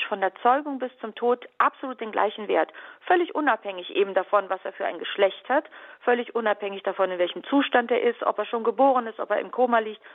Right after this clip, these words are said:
völlig egal. Das macht das Christentum zu einem humansten Boden für sämtliche eigentlich Politik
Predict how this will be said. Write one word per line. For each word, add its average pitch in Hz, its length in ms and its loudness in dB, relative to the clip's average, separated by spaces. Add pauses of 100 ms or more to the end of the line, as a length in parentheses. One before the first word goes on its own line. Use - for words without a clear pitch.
(120)
völlig 220 280 -2
egal. 175 440 0 (480)
Das 254 200 0
macht 240 220 -6
das 226 160 -8
Christentum 226 680 -4 (500)
zu - 100 4
einem 185 400 0 (480)
humansten 277 1000 -2 (280)
Boden 262 640 0 (160)
für 240 320 6 (120)
sämtliche 208 960 2
eigentlich 196 580 -2
Politik 208 560 -2